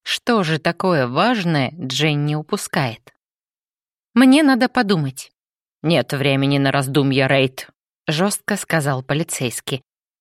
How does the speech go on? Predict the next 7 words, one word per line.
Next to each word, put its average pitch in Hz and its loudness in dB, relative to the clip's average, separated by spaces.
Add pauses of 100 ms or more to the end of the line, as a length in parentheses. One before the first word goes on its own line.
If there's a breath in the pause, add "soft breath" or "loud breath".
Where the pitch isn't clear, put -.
«Сегодня 147 0
я 143 2
подписываю 143 -2
бумаги 143 -2
для 135 0
окружного 139 -2
прокурора. 143 -2